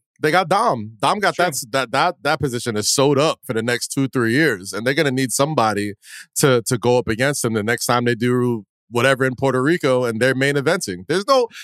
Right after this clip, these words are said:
Speaker 1: there's no way they go back to Puerto Rico at this point and Dom isn't in some sort of main event there involving somebody.
Speaker 2: I was just talking about,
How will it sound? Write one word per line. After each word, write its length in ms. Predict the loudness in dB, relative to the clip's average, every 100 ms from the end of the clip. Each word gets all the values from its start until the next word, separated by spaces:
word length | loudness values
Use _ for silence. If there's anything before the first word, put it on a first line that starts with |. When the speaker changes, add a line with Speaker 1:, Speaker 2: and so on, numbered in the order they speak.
| -2
Speaker 1:
there's 200 | 0 2
no 200 | 2 2
way 160 | 2 2
they 140 | 2
go 100 | 0
back 160 | 0 -2
to 80 | -2
Puerto 280 | -2 0 0
Rico 300 | 0 0 0
at 80 | 0
this 160 | -6
point 360 | -4 -2 -2 -4
and 520 | -2 0 0 -2 -6 -12 -20 _ _ _ -2
Dom 320 | 2 2 0
isn't 280 | -2 -4 -6 _ _
in 200 | -4 -4 0
some 220 | 0 2
sort 200 | 2 2
of 60 | 0
main 200 | 0 0
event 260 | 0 -2 -4
there 320 | -12 -18 -20 _ _ -4
involving 420 | 2 2 2 -2
somebody. 460 | -6 -6 -8 -10 -14 -20 _ _ _ _
Speaker 2:
I 60 | -18
was 80 | -14
just 80 |
talking 220 | -10 -10 -8
about, 240 | -8 -8